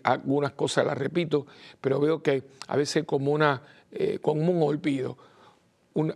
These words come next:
estamos desconectados, hablaba yo anteriormente en otro programa. Y como siempre, comenzamos pidiéndole al Espíritu Santo, ¿eh? que nos dé, que nos dé sabiduría, que nos dé consejo, que nos dé fortaleza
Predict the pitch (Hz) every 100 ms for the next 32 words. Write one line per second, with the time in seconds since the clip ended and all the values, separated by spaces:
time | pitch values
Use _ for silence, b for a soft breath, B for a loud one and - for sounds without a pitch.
0 | - - 175 147 156 139 - 135 135 123
1 | - 110 135 - - 135 131 135 131 127
2 | 139 131 127 139 143 - 123 123 - -
3 | 131 - 117 117 123 - B B B B
4 | B 196 175 170 151 - 143 143 143 151
5 | 139 127 147 156 - B B - 147 151
6 | 196 190 147 135 - 151 160 151 - 123
7 | 127 - 160 190 B B B - 147 147
8 | 120 165 214 - 131 120 160 185 175 165
9 | 156 185 156 113 - 120 147 - 156 -
10 | 180 123 - B B B B B B -
11 | 147 139 175 - 175 160 143 143 - -